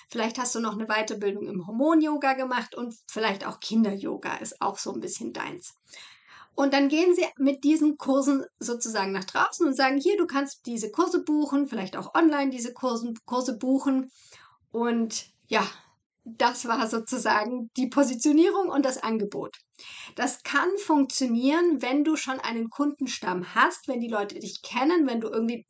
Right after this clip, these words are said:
bekannt bist vielleicht auch für die eine oder andere Sache, kann das funktionieren, wenn du schon viele Reichweite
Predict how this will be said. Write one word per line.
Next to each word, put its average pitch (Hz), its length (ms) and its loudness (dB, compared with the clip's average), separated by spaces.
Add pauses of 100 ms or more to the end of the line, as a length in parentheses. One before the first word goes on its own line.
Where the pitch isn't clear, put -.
bekannt 233 560 -2
bist 320 260 0
vielleicht 285 460 -2
auch 285 220 2
für 330 360 0
die 302 160 -4
eine 285 220 -2
oder 277 160 -2
andere 277 320 -2
Sache, 262 300 0 (520)
kann 294 340 2
das 294 200 0
funktionieren, 254 840 -2
wenn 233 260 -4
du 262 120 -4
schon 233 260 -8
viele 240 420 -8
Reichweite 196 800 -4